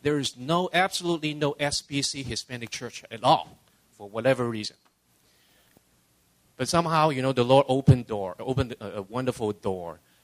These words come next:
And I just want to share with you the work of God. It's not us, it's the work of the Lord. Somehow this year,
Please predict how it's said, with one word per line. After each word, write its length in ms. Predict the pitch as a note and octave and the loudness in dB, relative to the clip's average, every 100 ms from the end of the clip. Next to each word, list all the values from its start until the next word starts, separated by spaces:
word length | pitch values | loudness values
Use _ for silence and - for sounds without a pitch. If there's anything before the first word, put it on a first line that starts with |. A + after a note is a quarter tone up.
| _ - | _ -6
And 240 | G#2 A2+ | -6 -4
I 100 | B2 | -4
just 220 | C3+ D#3 | -4 -6
want 200 | D3+ D#3+ | -4 -2
to 60 | B2 | -2
share 220 | - C3 | -4 -4
with 220 | A2+ A2 | -6 -8
you 240 | A2 A#2 A2+ | -6 -6 -4
the 140 | G#2 | -4
work 300 | F#2 A#2 G#2 | 2 2 2
of 140 | F2+ - | -8 -10
God. 260 | F#2+ F2+ | -10 -8
It's 180 | A2 G#2 | -8 -6
not 240 | A2 G#2+ G#2 | -4 -2 2
us, 300 | G#2+ D3+ - _ | 2 0 -6 _
it's 160 | F#2+ - | -18 -14
the 120 | F2+ | -14
work 280 | F#2 G#2 - F#2 | -8 -8 -8 -18
of 160 | F#2 | -16
the 80 | F#2 | -12
Lord. 240 | F#2 F2 - _ _ _ _ _ _ _ _ _ _ - E4+ D#4+ _ _ _ _ _ A3 A3 _ _ _ _ _ _ _ _ _ _ _ _ _ _ - | -10 -10 -14 _ _ _ _ _ _ _ _ _ _ -20 _ _ _ _ _ _ _ -20 -20 _ _ _ _ _ _ _ _ _ _ _ _ _ _ -4
Somehow 400 | G3 F3+ F3 E3+ | -2 6 8 8
this 300 | E3+ - A#2 | 6 0 -2
year, 260 | G2+ A2+ | -4 -4